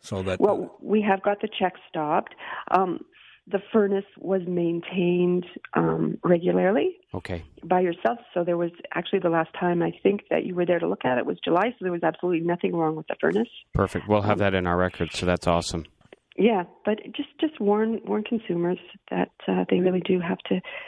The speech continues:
Speaker 2: to be careful. Um, this is, has been a very scary experience
Speaker 3: I can't
Speaker 2: for
Speaker 3: imagine.
Speaker 2: my family,
Speaker 3: Yep.
Speaker 2: and they are, um, they're very upset. They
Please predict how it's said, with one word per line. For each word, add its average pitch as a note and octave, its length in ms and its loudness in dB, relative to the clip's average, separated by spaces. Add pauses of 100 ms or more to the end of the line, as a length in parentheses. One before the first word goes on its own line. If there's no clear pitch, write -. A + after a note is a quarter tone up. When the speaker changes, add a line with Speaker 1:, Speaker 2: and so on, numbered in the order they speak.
(200)
Speaker 2:
to G3 80 0
be F#3 160 4
careful. F#3+ 760 0 (460)
Um, E3+ 400 4
this G#3+ 160 4
is, G3 240 0
has G3 260 2
been F#3+ 220 2
a F3 40 0
very F#3 320 0 (140)
scary F#3 360 0
experience B3+ 580 0 (960)
Speaker 3:
I F2+ 100 -2
can't G2+ 240 -2
Speaker 2:
for G2+ 40 -2
Speaker 3:
imagine. G2 280 2
Speaker 2:
my A3 180 2 (100)
family, B3+ 580 0
Speaker 3:
Yep. F#3+ 140 0
Speaker 2:
and F3+ 240 -6
they F#3 220 0
are, E3+ 340 0
um, F3 300 2 (360)
they're F3 160 2
very G3 280 4
upset. G#3+ 440 -2
They G3 140 0